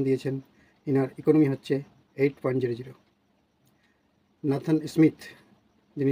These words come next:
দুই ওভার বল করেছেন, বাইশ রান খরচ করেছেন, ইনার ইকোনমি কিন্তু অনেক, দুই ওভারে বাইশ রান, মানে, এগারোর ইকোনমি। মিচেল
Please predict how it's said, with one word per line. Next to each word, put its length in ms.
দুই 160
ওভার 180
বল 140
করেছেন, 260
বাইশ 200
রান 160
খরচ 180
করেছেন, 240
ইনার 220
ইকোনমি 320
কিন্তু 200
অনেক, 140
দুই 180
ওভারে 220
বাইশ 140
রান, 120
মানে, 120
এগারোর 340
ইকোনমি। 280
মিচেল 320